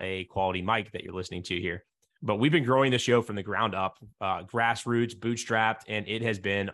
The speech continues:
awesome. It's been such a personal development journey for me, uh, but it has been in purely hustle mode.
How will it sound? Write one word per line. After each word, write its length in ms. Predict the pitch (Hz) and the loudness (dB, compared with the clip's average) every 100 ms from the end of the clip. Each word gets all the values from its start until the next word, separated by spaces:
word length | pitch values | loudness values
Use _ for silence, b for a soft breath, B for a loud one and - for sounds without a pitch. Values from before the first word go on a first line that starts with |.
| - | -4
awesome. 400 | 101 107 - 92 | 2 2 0 -8
It's 100 | - | -6
been 220 | 98 98 | -6 -4
such 280 | - 117 - | -2 -2 -2
a 180 | 113 104 | -4 -2
personal 360 | - 101 104 | -2 -4 -4
development 440 | 101 92 95 95 92 | -2 0 0 -2 -4
journey 260 | 98 98 | -2 -2
for 180 | 92 92 | -2 -6
me, 380 | 90 127 202 - _ _ _ _ _ - | -2 2 0 -2 _ _ _ _ _ -2
uh, 160 | 110 104 98 | 0 0 2
but 240 | 120 123 90 90 _ | 2 0 -6 -16 _
it 160 | 120 131 | -2 0
has 240 | 131 113 | 0 0
been 400 | 101 113 110 110 | 0 0 0 0
in 300 | 110 107 107 | -2 -4 -6
purely 320 | 104 123 117 104 | -6 -4 -2 -2
hustle 320 | 104 - 101 | -4 -4 -4
mode. 420 | 95 90 87 | 0 0 -2